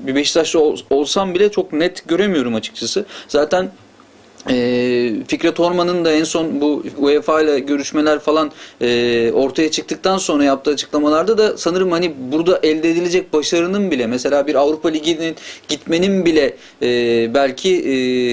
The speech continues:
gerçekleşmemesi durumu var. Yani Avrupa Ligi'ne alınmama durumu var Beşiktaş'ın.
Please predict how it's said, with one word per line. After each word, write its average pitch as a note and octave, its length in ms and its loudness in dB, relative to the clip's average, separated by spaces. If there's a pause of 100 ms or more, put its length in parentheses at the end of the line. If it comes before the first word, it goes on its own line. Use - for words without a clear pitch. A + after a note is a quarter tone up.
(720)
gerçekleşmemesi D3+ 960 0
durumu D#3 240 0
var. B2+ 140 2
Yani A2 180 0
Avrupa B2 240 -2
Ligi'ne C3+ 280 0
alınmama C#3+ 440 0
durumu G#2+ 260 -2
var G2+ 160 0
Beşiktaş'ın. G#2+ 440 -4